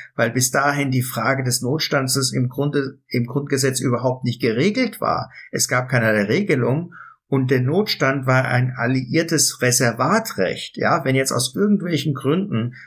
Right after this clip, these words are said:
sei es Katastrophenschutz, sei es, dass es tatsächlich zu einem militärischen Angriff auf Deutschland gekommen wäre, der Notstand hätte erklärt werden müssen, hätten das die vier Alliierten machen müssen.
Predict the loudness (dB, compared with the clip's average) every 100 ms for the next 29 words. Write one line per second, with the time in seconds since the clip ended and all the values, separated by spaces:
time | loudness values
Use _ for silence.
0 | -20 _ -2 2 2 2 0 0 0 -2
1 | -2 -2 0 0 2 0 0 -8 -6 -2
2 | 0 0 0 0 0 0 0 0 0 -2
3 | 0 0 0 -4 -2 -2 -2 -2 -2 -2
4 | 0 -2 -2 -6 -18 -20 _ -2 0 2
5 | 2 2 -2 0 -2 -2 0 2 2 2
6 | 2 2 0 -2 _ -2 0 2 2 0
7 | 0 0 2 2 2 2 0 0 0 0
8 | 0 0 0 0 0 0 2 0 -2 -8
9 | -4 0 2 2 2 0 0 -2 0 2
10 | 2 2 0 2 0 0 0 -2 -2 -14
11 | -20 -4 0 2 2 2 0 -2 0 2
12 | 2 0 -4